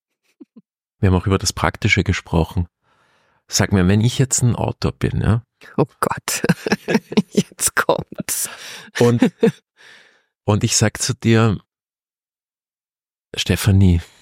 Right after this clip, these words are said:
Speaker 1: wie fasse ich Fuß in dieser brutalen Buchbranche?“
Speaker 2: Hm.
Speaker 1: Kannst du mir ein paar Anhaltspunkte geben,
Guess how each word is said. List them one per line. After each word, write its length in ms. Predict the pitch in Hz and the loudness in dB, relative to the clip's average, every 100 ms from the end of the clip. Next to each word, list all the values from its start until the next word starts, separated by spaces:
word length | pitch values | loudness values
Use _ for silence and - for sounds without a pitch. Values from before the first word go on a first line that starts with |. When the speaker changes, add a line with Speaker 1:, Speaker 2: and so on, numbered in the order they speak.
| _ _ _ _ _ _ - | _ _ _ _ _ _ -2
Speaker 1:
wie 420 | 98 107 127 - - _ _ _ _ _ | 2 4 4 2 -8 _ _ _ _ _
fasse 460 | - - 87 - 117 | -10 -2 0 0 -2
ich 140 | - | -4
Fuß 400 | - - 120 131 | -8 0 2 2
in 200 | - 95 | 2 0
dieser 320 | 92 92 92 90 | 2 2 2 0
brutalen 840 | - - - - 85 101 113 117 - _ _ _ - | -4 -6 -4 -2 0 2 2 0 -8 _ _ _ -2
Buchbranche?“ 880 | - - - 85 - - - 90 - _ - | -2 -2 -4 -2 -2 -2 -2 -4 -6 _ -4
Speaker 2:
Hm. 180 | 320 - - - _ _ _ _ _ _ _ - | -2 -2 -6 -20 _ _ _ _ _ _ _ -4
Speaker 1:
Kannst 360 | 98 95 - | -2 0 0
du 80 | 127 | 2
mir 340 | 135 123 110 - _ _ - | 4 4 2 -2 _ _ -4
ein 200 | 107 92 - | -2 -2 -2
paar 340 | 85 123 - | -2 -2 0
Anhaltspunkte 1000 | 95 120 113 95 - - 101 110 - 98 | 2 4 2 0 -4 -4 -2 -2 -2 -6
geben, 560 | - 80 85 107 113 | -4 -2 0 2 2